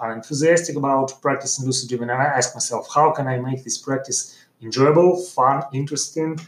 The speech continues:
And, uh, how can I, uh, uh, practice lucid dreaming from the flow state?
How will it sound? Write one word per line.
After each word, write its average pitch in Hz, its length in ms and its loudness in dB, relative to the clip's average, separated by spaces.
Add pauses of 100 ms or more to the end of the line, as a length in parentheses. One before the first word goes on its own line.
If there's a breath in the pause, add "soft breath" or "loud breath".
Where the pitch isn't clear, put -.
(460 loud breath)
And, 120 520 0
uh, 123 380 6 (760)
how 151 240 4
can 147 160 4
I, 135 320 2
uh, 120 540 2 (520 loud breath)
uh, 120 500 2 (320)
practice 131 420 2
lucid 117 260 0
dreaming 135 320 2
from - 680 -2
the - 40 0
flow 120 300 4
state? 101 420 0